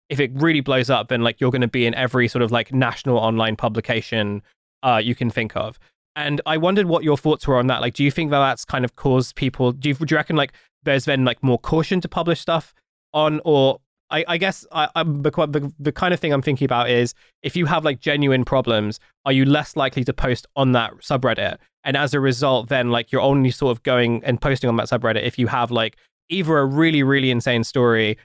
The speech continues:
that you want s-, people to see publicly, or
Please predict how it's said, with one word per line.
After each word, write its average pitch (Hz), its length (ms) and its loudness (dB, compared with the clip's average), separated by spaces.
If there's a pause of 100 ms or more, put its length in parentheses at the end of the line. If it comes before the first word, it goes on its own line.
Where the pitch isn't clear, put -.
that 135 80 -2
you 123 160 2
want 139 360 0
s-, 123 180 -14
people 131 280 -4
to - 100 -8
see 120 180 -4
publicly, 107 600 -4 (280)
or 135 380 2